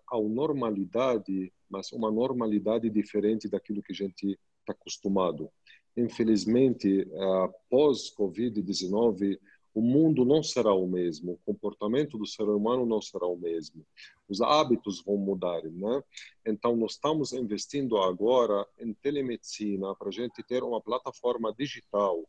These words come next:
porque não é todos os clientes serão aptos a ir no local e serem atendidos pela equipe Day Hunter. Alguns deles sempre vão continuar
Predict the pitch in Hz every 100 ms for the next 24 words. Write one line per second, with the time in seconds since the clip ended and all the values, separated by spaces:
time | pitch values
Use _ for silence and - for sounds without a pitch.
0 | - - _ _ 117 - 120 117 147 165
1 | - 147 131 - - 110 113 120 123 120
2 | - 110 113 - 135 131 - 143 - 117
3 | 104 120 127 117 110 117 113 - 117 120
4 | 120 - 113 110 - 113 - 113 107 104
5 | 120 117 113 - 107 110 113 - 104 110
6 | - 101 104 98 90 98 - 87 - -
7 | _ - 107 110 147 147 107 127 131 120
8 | - 123 127 127 123 104 107 - 110 -
9 | 107 104 110 123